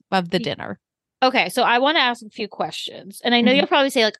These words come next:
Speaker 2: all or whatever, but just, like, the first that comes to mind maybe is, like, who was the nicest Bravo lab?
Speaker 1: I think Carl and I had a, well, uh,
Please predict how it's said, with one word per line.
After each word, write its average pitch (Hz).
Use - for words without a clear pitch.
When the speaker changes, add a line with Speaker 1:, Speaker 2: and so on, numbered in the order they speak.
Speaker 2:
all 175
or 190
whatever, 190
but 185
just, 247
like, 403
the 392
first 185
that -
comes 175
to -
mind 143
maybe 151
is, 185
like, 185
who 349
was 523
the 349
nicest 170
Bravo 104
lab? -
Speaker 1:
I 208
think 269
Carl 165
and 127
I 95
had 170
a, 92
well, 320
uh, -